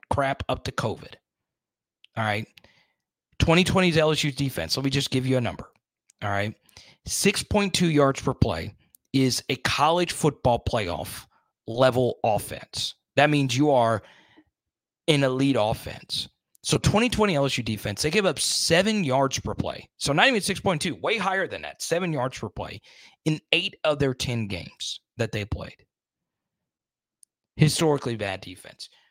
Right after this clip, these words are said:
Twenty twenty-one, we're on the same trajectory. And then somehow we changed the defense, and we were elite those last four months of the season. Twenty twenty-two defense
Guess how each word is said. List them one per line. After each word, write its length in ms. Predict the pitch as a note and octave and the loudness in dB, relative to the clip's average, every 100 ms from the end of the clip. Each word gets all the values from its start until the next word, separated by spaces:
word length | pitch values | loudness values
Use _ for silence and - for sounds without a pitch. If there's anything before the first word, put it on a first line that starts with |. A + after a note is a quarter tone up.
| _ - | _ 0
Twenty 300 | F3+ F#3 E3 | 4 4 6
twenty-one, 600 | D#3+ C#3+ B2 G2+ - - _ _ _ _ _ _ | 4 4 2 -2 -4 -12 _ _ _ _ _ _
we're 160 | C3 F3+ | -2 2
on 180 | F3 D#3+ | 2 0
the 80 | A#2+ | -2
same 400 | - - E3+ F3+ | -4 -4 -2 -2
trajectory. 800 | - A2 C3+ G3+ - - - _ _ - - - - _ _ _ _ _ _ _ _ _ _ _ _ _ | -4 -2 -4 -4 -8 -14 -16 _ _ -20 -20 -20 -20 _ _ _ _ _ _ _ _ _ _ _ _ _
And 140 | A#2+ A#2+ | -4 -2
then 100 | A2+ | -2
somehow 400 | - E3 D#3+ D3 | 0 0 2 0
we 120 | C3+ | 0
changed 340 | - C#3 C3 | 0 0 0
the 40 | A#2 | -2
defense, 500 | B2+ C#3 D3+ C#3+ - | -2 -2 -2 -2 -4
and 120 | - A#2 | -6 -2
we 120 | C3+ | 0
were 180 | A#2+ A2 | 0 -2
elite 380 | A2 C#3 D#3+ | -2 -4 -2
those 200 | C3+ C3 | -2 0
last 240 | A#2+ B2 A#2+ | 0 0 0
four 200 | C3+ A2+ | -2 -2
months 240 | A2+ G#2+ | -2 -4
of 80 | G#2 | -6
the 40 | |
season. 380 | G2+ A2+ F#2 - _ _ _ _ - | -8 -8 -10 -12 _ _ _ _ -8
Twenty 320 | - B2+ C#3 | -2 0 0
twenty-two 580 | - D#3+ E3+ - A#3 A#3+ | 2 2 2 4 6 6
defense 720 | C3+ A2+ - C#2+ - - - | 2 -4 -4 -10 -10 -12 -12